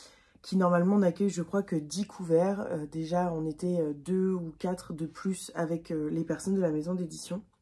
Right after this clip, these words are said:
Et, euh, c'était une soirée qui était organisée pour la sortie au format poche de ce roman,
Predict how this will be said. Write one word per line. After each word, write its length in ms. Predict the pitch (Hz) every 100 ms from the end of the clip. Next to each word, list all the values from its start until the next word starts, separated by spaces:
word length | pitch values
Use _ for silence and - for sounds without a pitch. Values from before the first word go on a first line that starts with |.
| _ _ _ _ _ _ _ _ _ - - - - - - _ _ _
Et, 200 | 214 220
euh, 80 | 202
c'était 260 | 190 180 226
une 100 | 214
soirée 240 | 185 202
qui 80 | 220
était 160 | 202
organisée 640 | 175 175 175 165 165 214 220
pour 500 | - - 214 214 - -
la 220 | 190 208
sortie 560 | 208 190 - - 214 -
au 120 | 180
format 400 | 214 202 190 165
poche 420 | 190 202 196 -
de 280 | 170 160 170
ce 200 | - 220
roman, 380 | 196 180 165